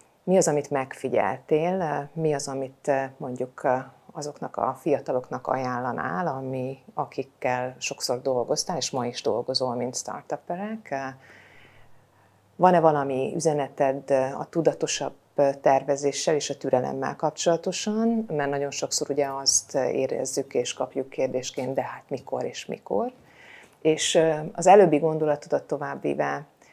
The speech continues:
ugye hasonló hasonlót válaszol, illetve találjon valaki olyasmit, aki,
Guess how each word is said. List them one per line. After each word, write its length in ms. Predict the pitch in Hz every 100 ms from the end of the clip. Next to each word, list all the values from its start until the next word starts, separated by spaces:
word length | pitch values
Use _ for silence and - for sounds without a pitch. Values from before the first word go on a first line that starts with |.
| _ _
ugye 140 | 170 151
hasonló 420 | 180 - 160 139
hasonlót 500 | 147 - 170 147 147
válaszol, 500 | 143 147 151 - 180
illetve 280 | 143 139 135
találjon 540 | - 139 139 139 139
valaki 320 | 143 139 -
olyasmit, 360 | 143 139 139 139
aki, 220 | -